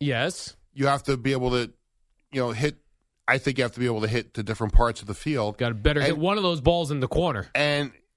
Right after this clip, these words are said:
Speaker 2: unless you are, unless you get a, a bad bounce off the wall, you have to have some speed to get the triple. 'Cause to me, the triple could be the hardest one of the four to get.
Speaker 1: That's why you gotta get to triple first. Then you go,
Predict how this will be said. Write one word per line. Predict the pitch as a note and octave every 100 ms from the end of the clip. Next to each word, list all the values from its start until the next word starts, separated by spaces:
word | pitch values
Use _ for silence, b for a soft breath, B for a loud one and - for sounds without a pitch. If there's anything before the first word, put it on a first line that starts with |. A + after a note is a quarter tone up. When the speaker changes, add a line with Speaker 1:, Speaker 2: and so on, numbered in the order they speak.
| _ _ _ C3
Speaker 2:
unless | C#3+ C3+ D3+ G3+ - -
you | E3+
are, | D#3 D3 C3+ B2 - _ _ _ _ _ _ -
unless | C3 D#3 G3 F#3
you | C#3+
get | D#3+ C#3+
a, | A2+ F#2+ _ -
a | A#2
bad | G2+ C#3 D3+ C3 -
bounce | C3+ C#3 D#3 - -
off | C3+ C3+ C3 - - _ B2
the | A2+
wall, | A2 A#2 B2+ D#3 D#3
you | D3
have | D3 D#3
to | B2
have | C3 C3
some | A#2+
speed | A#2 - C#3 C#3 A#2+
to |
get | A2 G#2+
the | G2+
triple. | - D3 F#2 F#2
'Cause | G#2+
to | - D3
me, | D3+
the | -
triple | - G#3+ F#3 A#2 F#2+ b b b b -
could | C#3
be | D3+
the | C3
hardest | C3+ D3 C3+ -
one | C3+ C3+
of | A#2
the | A#2+
four | - C3
to | A#2+
get. | B2 D#3 -
Speaker 1:
That's | C#3+ C#3+
why | D#3+
you | C#3+
gotta | C#3
get | C3 A#2+
to | G#2+
triple | C#3 G2 F#2+
first. | A2 F2+ - - -
Then | G2+
you |
go, | F#2